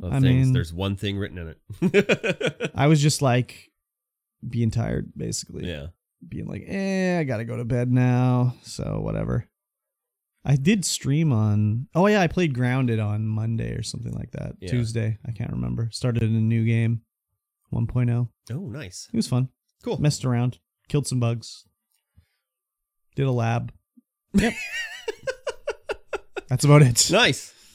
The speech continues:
Speaker 2: What about
Speaker 1: Nice.
Speaker 2: yourself?
Speaker 1: Uh, you know, it was, uh, we had work.
Speaker 2: Uh-huh.
Speaker 1: That was good.
Speaker 2: Uh-huh.
Speaker 1: It's the end of the month, so it was pretty busy on the Wednesday 'cause the end of the month is four days before the actual end of the month.
Speaker 2: Oh, yeah.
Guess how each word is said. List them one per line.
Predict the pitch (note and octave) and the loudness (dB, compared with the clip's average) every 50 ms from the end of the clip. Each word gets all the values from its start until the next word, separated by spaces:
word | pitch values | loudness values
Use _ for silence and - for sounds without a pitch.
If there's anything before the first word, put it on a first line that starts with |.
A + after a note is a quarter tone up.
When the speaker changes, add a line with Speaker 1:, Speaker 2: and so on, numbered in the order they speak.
| - - _ _ _ _ _ | -20 -20 _ _ _ _ _
Speaker 2:
What | - C3 B2+ | 2 4 4
about | A#2+ B2+ | 6 6
Speaker 1:
Nice. | A#2+ B2 | 6 4
Speaker 2:
yourself? | B2 - - C3+ C3+ C3 A#2+ - - - - - | 4 4 2 0 0 0 0 -2 -6 -14 -12 -10
Speaker 1:
Uh, | A2+ B2+ C3+ C#3+ D3 D3+ D#3 D#3 D#3 D#3 D#3 D#3 D#3 D#3 D3+ - - _ _ - | -8 -6 -4 -4 -4 -4 -4 -4 -6 -6 -6 -6 -6 -8 -10 -12 -18 _ _ -10
you | D4 C4+ | -8 -6
know, | G3 E3+ G#3 A#3+ B3 - _ _ _ | -4 -4 -6 -6 -10 -12 _ _ _
it | C4 B3 A3+ | -14 -12 -10
was, | A3 F3+ E3+ E3 D#3 | -8 -8 -8 -6 -6
uh, | D3 C3 A#2+ A#2 B2+ C#3 D#3 | -4 -4 -4 -4 -6 -8 -10
we | G3+ G#3+ | -10 -10
had | F#3 B2+ | -8 -8
work. | G#2 G#2+ C3 F#3+ - _ _ _ _ _ - C3+ | -6 -6 -6 -8 -10 _ _ _ _ _ 0 2
Speaker 2:
Uh-huh. | C3+ B2+ C3 C#3 F#3 G#3 | 2 4 4 4 2 0
Speaker 1:
That | G3+ | -2
was | G#3 - - | -4 -10 -10
good. | - B2+ C3+ D#3+ F3+ - _ _ _ _ _ _ | -6 -6 -6 -6 -8 -14 _ _ _ _ _ _
Speaker 2:
Uh-huh. | B2+ A#2 B2+ C3 E3+ F#3 - | 0 2 2 2 2 0 -2
Speaker 1:
It's | _ - | _ -10
the | A#2+ | -8
end | C3+ C#3+ | -6 -4
of | C3 | -4
the | A#2+ | -4
month, | A2+ A2+ A#2+ D#3+ G3 - | -4 -4 -6 -6 -8 -12
so | - - B2+ A#2+ A#2 | -12 -10 -8 -6 -6
it | A2+ | -6
was | A2 G#2+ G#2+ | -6 -8 -8
pretty | - - A#2+ G#2+ | -8 -6 -4 -4
busy | G2 G#2 G#2 G2+ A#2 C#3 D3+ | -2 -2 -4 -4 -4 -4 -4
on | C3+ A2+ A2 G#2 | -4 -4 -4 -6
the | G2+ F#2+ F#2+ F#2+ F#2 | -6 -6 -6 -6 -6
Wednesday | F#2 A2+ A#2+ A#2+ G#2 F2 F2+ F#2 G2+ G#2+ | -4 -4 -4 -4 -4 -4 -6 -6 -6 -6
'cause | - F#2 E2 E2+ F2 - - - - | -8 -10 -12 -12 -12 -14 -14 -16 -16
the | - E2 | -12 -12
end | F#2 F#2 F2 | -10 -10 -10
of | F2 | -10
the | F2 | -10
month | F2 E2+ - | -10 -12 -14
is | F2+ - | -16 -16
four | - F#2 F2+ F#2 | -12 -10 -10 -8
days | F#2+ F2 F2+ F2 | -8 -10 -10 -12
before | - - C3+ D3 C#3 | -8 -6 -4 -4 -2
the | A2 G#2+ | -4 -6
actual | F#2+ F2+ F2+ - G2+ F#2 F2 | -8 -8 -10 -12 -12 -12 -10
end | E2+ F2 | -10 -10
of | E2+ | -10
the | F2 | -8
month. | F2+ F#2 F#2 G2+ - _ _ _ - | -8 -8 -8 -10 -12 _ _ _ 0
Speaker 2:
Oh, | B2+ B2 C3 C3 | 2 2 2 2
yeah. | A#2 G#2+ G#2 A#2 | 2 2 0 -2